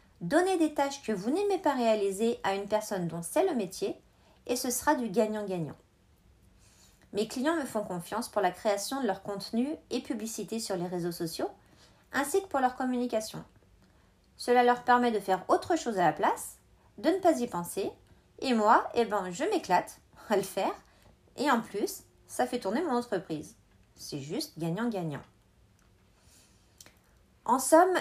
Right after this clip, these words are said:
il suffit quelquefois de faire des petits changements pour lancer le processus d'une meilleure gestion de votre temps. Pour récapité-, pour récapituler, pardon, ces sept points, clarifiez vos buts, utilisez la méthode smart,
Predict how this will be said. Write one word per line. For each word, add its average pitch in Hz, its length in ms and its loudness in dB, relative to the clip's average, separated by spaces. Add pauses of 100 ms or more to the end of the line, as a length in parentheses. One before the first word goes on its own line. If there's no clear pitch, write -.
(140)
il 240 120 -4
suffit - 320 -2
quelquefois 254 520 2
de 247 100 2
faire 254 220 -6
des 190 100 -4
petits 349 460 0
changements 240 500 -2
pour 208 160 0
lancer 233 320 0
le 208 140 0
processus 285 720 -2
d'une 190 200 -4
meilleure 247 400 2
gestion 208 480 -6
de 214 80 -4
votre 175 320 -6
temps. 165 260 -12 (1300)
Pour 233 160 0
récapité-, 294 680 2 (200)
pour - 160 -8
récapituler, 320 800 2
pardon, 190 340 0
ces - 160 -10
sept 285 380 -4
points, 392 260 -4 (760)
clarifiez 311 500 2
vos 247 140 0
buts, 302 200 0 (640)
utilisez 269 580 0
la 185 140 2
méthode 185 320 -4
smart, 311 380 -4